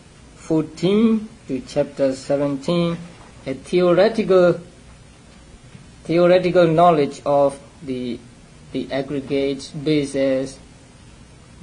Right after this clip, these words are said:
faculties, truths, and so on are explained. And the description of practice of vipassana begins with chapter eighteen,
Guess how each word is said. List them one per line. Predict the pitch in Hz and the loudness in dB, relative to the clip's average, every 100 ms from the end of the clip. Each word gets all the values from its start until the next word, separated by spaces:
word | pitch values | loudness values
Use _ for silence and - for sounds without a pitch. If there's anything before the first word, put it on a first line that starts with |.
| 117 - | -20 -18
faculties, | - 170 151 151 139 147 143 143 139 139 - - - - - - - - | -2 0 4 2 2 -2 -2 -2 -2 -6 -10 -20 -20 -20 -20 -20 -20 -16
truths, | - 190 185 175 | -2 2 2 0
and | 135 120 | -6 -6
so | 151 143 | -2 0
on | 135 131 | 0 -2
are | 123 | -4
explained. | 120 - - 143 135 127 127 262 - - - - - - - | -8 -14 -8 -2 0 0 -4 -10 -18 -20 -20 -20 -20 -20 -8
And | 135 139 143 147 139 - - - - 156 | -2 0 0 -2 -10 -20 -20 -20 -20 -12
the | 131 131 131 135 131 127 - - | -6 -2 -2 -2 -2 -4 -12 -6
description | - - 175 175 180 | -6 -4 -4 0 0
of | 165 160 - | 0 -2 -6
practice | - 208 190 175 | -4 0 0 0
of | 156 143 | -2 0
vipassana | 160 160 156 151 147 143 | 0 2 2 2 0 -2
begins | 123 139 135 156 160 165 156 | -4 -8 -6 0 2 2 0
with | 151 147 - - - - - | -2 -4 -4 -16 -20 -20 -12
chapter | - 135 - 135 131 123 - | -6 -6 -4 -2 -2 -4 -4
eighteen, | 147 147 - 202 165 110 | -6 -6 -8 -4 -4 -6